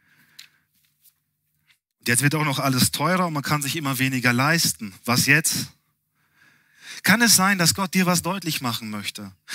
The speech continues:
Kann es sein, dass Gott zu dir sagt, hey, so wie du lebst, ist echt sinnlos? Kann es sein, dass Gott heute dir an Ostern das sagen möchte?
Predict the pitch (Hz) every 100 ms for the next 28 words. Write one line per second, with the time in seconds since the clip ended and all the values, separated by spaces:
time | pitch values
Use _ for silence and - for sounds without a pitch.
0 | - - 190 233 240 202 196 180 165 -
1 | 202 - 190 180 165 190 - 208 196 196
2 | 185 180 214 202 160 151 - 147 139 -
3 | 131 165 131 107 98 - - _ _ _
4 | _ _ _ _ _ _ _ _ - -
5 | - 143 160 156 147 127 120 - 139 -
6 | 151 151 135 131 123 151 147 - 120 113
7 | - - - 131 135 - 143 139 107 98
8 | 92 - 90